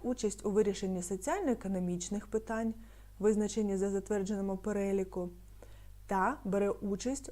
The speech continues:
у розробленні правил внутрішнього трудового розпорядку підприємства.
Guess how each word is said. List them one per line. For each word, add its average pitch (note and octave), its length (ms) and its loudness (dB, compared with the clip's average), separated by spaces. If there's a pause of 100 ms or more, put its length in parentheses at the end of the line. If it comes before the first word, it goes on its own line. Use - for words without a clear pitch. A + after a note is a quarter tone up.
у G3 80 0
розробленні G3+ 640 4 (240)
правил F#3+ 600 2
внутрішнього G3 960 0
трудового G3+ 680 0
розпорядку G#3+ 640 0
підприємства. G3 1000 -2